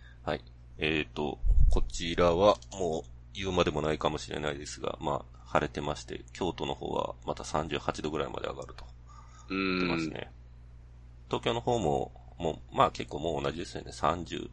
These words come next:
Speaker 1: 七度ぐらいまで上がるみたいな。
Speaker 2: いや、もううだるような暑さってやつだよね、ほんと。
Speaker 1: うん。今日は三十、
Speaker 2: うん。
Speaker 1: あ、今日は三十五度かな。も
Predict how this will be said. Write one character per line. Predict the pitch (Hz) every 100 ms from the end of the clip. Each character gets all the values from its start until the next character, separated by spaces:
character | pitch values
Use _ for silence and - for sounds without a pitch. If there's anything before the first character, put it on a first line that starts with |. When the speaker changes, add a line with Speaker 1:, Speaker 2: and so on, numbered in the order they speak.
| - - -
Speaker 1:
七 | 78 78
度 | 82
ぐ | 82
ら | 78
い | -
ま | -
で | -
上 | 71
が | 67
る |
み | 67 65
た | -
い | - - - - - - - -
な。 |
Speaker 2:
い |
や、 | 92 120 120
も | 123 120
う |
う | 120
だ | 143 147
る | 135
よ | 120
う | 110
な | 101
暑 | 98
さ | - 95
っ |
て | -
や | 87
つ | - 80
だ | 82
よ | 82
ね、 | 107 127 120
ほ | 107
ん | 101
と。 | 87 - 98 -
Speaker 1:
う |
ん。 |
今 | 78 78 78 - - - - -
日 | -
は | 95 80
三 | 78 78 76
十、 |
Speaker 2:
う | 73
ん。 |
Speaker 1:
あ、 | - - -
今 | 80 73
日 | - 127
は |
三 | - 95
十 | 92 -
五 | 80
度 | 76
か | - - -
な。 |
も | -